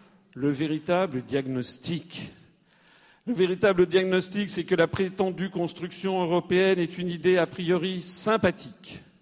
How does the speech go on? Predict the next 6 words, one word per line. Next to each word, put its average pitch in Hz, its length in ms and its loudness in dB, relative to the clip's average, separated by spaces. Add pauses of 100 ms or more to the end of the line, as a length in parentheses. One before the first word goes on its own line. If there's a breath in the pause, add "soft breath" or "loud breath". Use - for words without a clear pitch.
(680 soft breath)
Mais 156 100 4
son 190 180 2
fonctionnement 220 720 2
est - 160 -4
tellement 247 640 4
compliqué 196 680 0